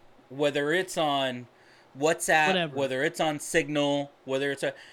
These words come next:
Speaker 1: nothing is one hundred percent private. N-, it, it does not exist in
Speaker 2: Yeah, and
Speaker 1: two thousand twenty-one.
Speaker 2: you, you're not wrong, okay?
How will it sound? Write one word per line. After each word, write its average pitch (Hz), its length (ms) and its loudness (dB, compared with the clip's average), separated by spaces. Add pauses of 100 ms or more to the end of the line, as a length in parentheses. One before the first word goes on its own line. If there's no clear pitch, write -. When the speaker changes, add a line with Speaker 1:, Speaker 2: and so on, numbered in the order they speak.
(100)
Speaker 1:
nothing 190 840 -2
is 156 320 -4
one 143 300 -2
hundred 147 280 -4
percent 127 460 -10
private. 101 400 -8 (180)
N-, 135 220 -16
it, 151 160 -8
it 170 180 -6
does 170 280 0
not 160 200 0
exist 117 760 -10 (320)
in 147 60 -2
Speaker 2:
Yeah, - 20 0
and 151 100 -4
Speaker 1:
two - 80 0
thousand 156 500 2
twenty-one. 120 420 -8
Speaker 2:
you, 269 60 -6 (580)
you're 185 120 0
not 185 260 0
wrong, 180 520 -2 (480)
okay? 170 420 -4